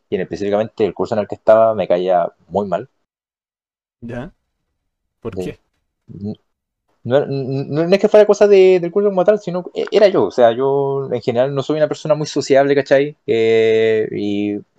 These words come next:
Speaker 1: me tocó un curso en el que eran demasiado sociables. <laughs>
Speaker 2: Ah, ya,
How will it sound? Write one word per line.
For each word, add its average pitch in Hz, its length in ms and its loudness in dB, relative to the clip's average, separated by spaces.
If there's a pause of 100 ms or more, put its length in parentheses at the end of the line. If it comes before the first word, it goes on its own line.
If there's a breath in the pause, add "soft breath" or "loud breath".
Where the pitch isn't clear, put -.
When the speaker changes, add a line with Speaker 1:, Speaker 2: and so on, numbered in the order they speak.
(200)
Speaker 1:
me 113 160 -2
tocó 123 120 0
un 143 60 -6
curso 185 200 2
en 165 60 2
el 156 100 -6
que 135 360 4
eran 151 200 6
demasiado 147 680 2
sociables. - 1040 -6
<laughs> - 380 0
Speaker 2:
Ah, 131 220 -12
ya, 104 180 -14